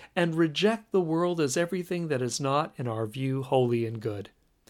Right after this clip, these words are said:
Such perspectives marginalize and lead us to hate what we don't like about perceived enemies or the material nature of creation.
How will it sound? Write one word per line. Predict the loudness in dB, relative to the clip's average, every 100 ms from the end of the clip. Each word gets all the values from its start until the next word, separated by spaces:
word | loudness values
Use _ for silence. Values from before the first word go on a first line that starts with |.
| -20 -16
Such | 0 0 0 -4
perspectives | -4 -4 -4 -6 -4 -4 -2
marginalize | 4 4 4 0 -2 -2 -4 -6 -8
and | -8 -6
lead | -4 -2
us | -2 -2
to | -4
hate | -2 -4 -2
what | -4 -2
we | -4
don't | 0 -2 -2
like | -2 -2 -2
about | -6 -4 -6
perceived | -8 -12 -8 -8 -6
enemies | -6 -8 -12 -12 -12 -12 -20 -20 -12 0
or | 2
the | 2
material | 0 -2 0 0 0
nature | -2 -2 -4
of | -4
creation. | -2 0 2 0 -4 -6